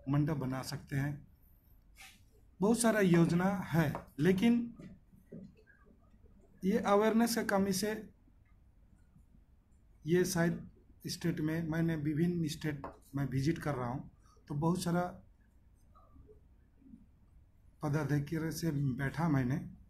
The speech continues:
तो उनको कभी जानकारी भी नहीं है। तो मेरा फ़र्ज़ बनता है कि अगर जानकारी नहीं है तो गांव-गांव तक,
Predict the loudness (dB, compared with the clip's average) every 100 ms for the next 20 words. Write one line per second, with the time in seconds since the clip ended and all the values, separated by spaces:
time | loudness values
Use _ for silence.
0 | _ -20 -20 -20 -10 0 0 2 0 -2
1 | -2 -4 -4 -8 -4 -2 0 -2 -2 2
2 | 2 2 -2 -8 -16 _ -20 -20 -20 _
3 | _ -20 _ -20 -20 _ -4 -2 0 -2
4 | 0 -2 0 -2 0 0 -2 -2 -4 -6
5 | -8 -12 -10 -8 -4 -4 -4 -2 0 0
6 | 0 -4 -4 -6 -6 -12 -20 _ -20 -20
7 | _ -20 _ -20 -20 -20 _ _ -20 -20
8 | -20 -20 -14 -4 2 2 4 0 -2 -4